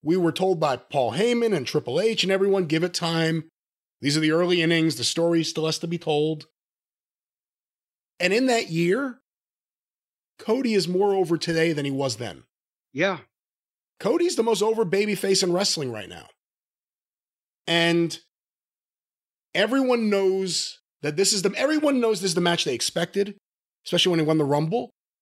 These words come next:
Speaker 1: And it feels like it's being yanked away. We've seen this before. Bryan Danielson, you know, when they eventually put him in that three-way match with what, Batista and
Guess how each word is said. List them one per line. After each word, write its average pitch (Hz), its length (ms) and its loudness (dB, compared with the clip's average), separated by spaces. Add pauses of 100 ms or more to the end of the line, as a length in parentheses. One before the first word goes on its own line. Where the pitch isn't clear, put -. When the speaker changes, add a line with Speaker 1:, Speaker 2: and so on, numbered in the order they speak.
(380)
Speaker 1:
And 165 100 2
it 160 40 -2
feels 196 220 0
like 185 100 2
it's 165 100 -2
being 170 220 0
yanked 143 340 -4
away. 127 240 -2
We've 110 160 -6
seen 247 180 0
this 233 120 0
before. - 440 -6 (580)
Bryan 175 280 2
Danielson, 165 580 0 (1000)
you 127 80 -6
know, 139 100 2
when 127 340 -4
they 139 120 2
eventually 151 400 0
put 170 100 2
him 170 80 2
in 160 60 4
that 139 140 -2
three-way 165 300 2
match 147 280 -2
with 147 100 -2
what, 143 140 0
Batista 143 480 -4
and 117 220 -6